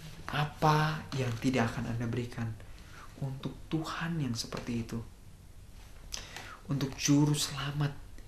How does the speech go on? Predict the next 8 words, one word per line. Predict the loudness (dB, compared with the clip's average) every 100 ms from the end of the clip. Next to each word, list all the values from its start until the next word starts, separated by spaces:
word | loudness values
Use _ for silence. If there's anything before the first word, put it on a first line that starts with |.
| -14 -16 -12 2
yang | 4 6
mau | 6 6
menebus | 6 6 4 6 8 8 4 -2 -6 -12 -6
kita. | -4 -2 -2 -2 -6 -16 -16 -14 -14 -16 -16 -16 -16 -16 -14 -14 -14 -16 -4
Untuk | 0 0 0
juru | 2 4 4
selamat | 2 0 2 0 0
yang | 0